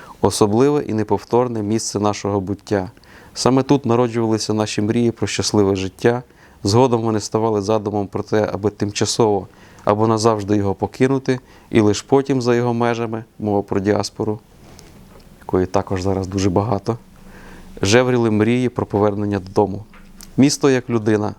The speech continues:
воно з'являється на світ, зростає, старіє та занепадає, але на відміну від людського, його життя продовжується, незважаючи ні на що, навіть посеред руїн.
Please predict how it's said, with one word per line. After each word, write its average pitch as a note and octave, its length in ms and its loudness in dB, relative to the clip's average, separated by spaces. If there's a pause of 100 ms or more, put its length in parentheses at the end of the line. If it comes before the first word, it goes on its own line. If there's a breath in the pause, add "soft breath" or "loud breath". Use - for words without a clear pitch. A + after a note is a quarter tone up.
воно A2 180 0
з'являється A2+ 540 0
на G#2 120 0
світ, A#2 360 -4
зростає, G#2+ 580 0
старіє A2+ 520 -2 (320 loud breath)
та G#2+ 100 2
занепадає, G#2 720 0 (380 soft breath)
але G#2 160 2
на A2 120 2
відміну A2 340 0
від G2+ 160 -2
людського, B2+ 460 0
його G#2 180 -4
життя G2 400 -2
продовжується, G#2+ 840 -2 (360 soft breath)
незважаючи G#2 840 0 (100)
ні G#2 120 2
на G2 100 0
що, G#2+ 340 -2 (100)
навіть G#2 260 -2
посеред G2 420 -4
руїн. G2 260 0